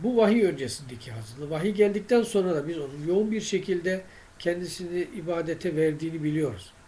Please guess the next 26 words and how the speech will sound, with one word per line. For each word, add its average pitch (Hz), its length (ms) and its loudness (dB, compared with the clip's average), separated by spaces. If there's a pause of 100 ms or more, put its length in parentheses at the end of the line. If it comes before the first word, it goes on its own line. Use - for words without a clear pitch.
(520)
Yani, 175 420 2 (220)
e, 139 640 -4 (840)
Peygamber 165 420 2
Efendimiz 139 720 -4
her 180 220 0
fırsatta 139 720 -10
vakit 147 240 -8 (120)
buldukça 143 560 -10
namaz 147 340 -8
kılmak, 143 460 -12
infakta 151 640 -12
bulunmak, 139 420 -12 (100)
oruç 151 280 -8
tutmak 143 420 -12
gibi 139 140 -14
ibadetleri 143 800 -4 (300)
çok 156 260 -2
yoğun 156 280 2
bir 139 80 -6
şekilde 127 520 -12 (260)
yaşıyor. 117 300 -12 (760)
İlk 277 240 6
ine-, 214 180 0 (160)
inen 196 220 4
surelerden 156 680 0
arkadaşlar, 120 640 -10